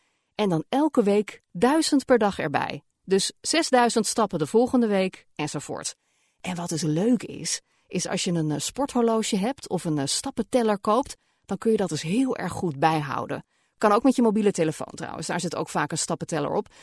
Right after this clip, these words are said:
Dus check dan even voordat je weggaat, eh, hoeveel stappen je al hebt gezet die dag. En dan kan je aan het, aan, aan het eind weer zien, eh, hoeveel je er hebt afgelegd.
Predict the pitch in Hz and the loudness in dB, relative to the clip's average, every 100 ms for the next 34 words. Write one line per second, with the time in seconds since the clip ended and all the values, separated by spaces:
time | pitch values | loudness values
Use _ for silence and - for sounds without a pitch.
0 | - 165 - 226 208 180 151 170 175 - | -12 -8 -2 -2 0 -2 -2 -2 -4 -4
1 | 190 180 175 175 180 180 151 - 156 156 | -2 -2 -2 -2 -2 -4 -6 -6 -8 -6
2 | 170 - 165 - 156 143 143 165 - 165 | -6 -6 -6 -6 -6 -4 -4 -4 -6 -4
3 | 196 233 262 208 214 202 - _ _ - | -2 0 2 4 4 2 -6 _ _ -6
4 | 285 269 240 214 220 - 196 - 185 - | -2 0 0 -2 -4 -4 -4 -2 -2 -2
5 | 226 175 156 143 151 135 - 143 165 180 | -4 -2 -4 -4 -4 -6 -8 -8 -6 -2
6 | 160 151 - 208 - 226 202 - | -2 -2 -6 -8 -6 -4 -4 -6